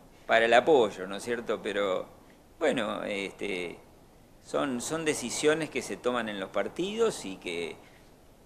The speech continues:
este, después de amplias discusiones, eh, discusiones, debates, este, posturas,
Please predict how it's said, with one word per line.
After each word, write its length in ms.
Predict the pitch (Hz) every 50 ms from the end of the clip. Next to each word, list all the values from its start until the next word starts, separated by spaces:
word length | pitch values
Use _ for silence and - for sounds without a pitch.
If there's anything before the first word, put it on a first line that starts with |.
| - -
este, 1080 | - 98 95 - - - 98 95 90 95 87 82 80 78 78 76 80 78 73 73 78 - - - - - - - - - -
después 320 | 101 95 - - 104 101
de 120 | 98 101
amplias 420 | 104 110 117 117 113 101 104 95 92
discusiones, 1040 | 90 87 - - 98 - - 147 156 175 190 220 220 220 226 214 - - - - - - - - - - - - _ - -
eh, 280 | - 80 73 67 - - - -
discusiones, 640 | - 78 - - - - 117 127 139 135 120 95
debates, 840 | - 87 87 98 113 127 135 139 131 127 - - 101 92 - - -
este, 440 | 92 78 - - 90 85 80 80 76
posturas, 840 | - 85 - - - 143 147 147 139 127 120 117 117 113 - - -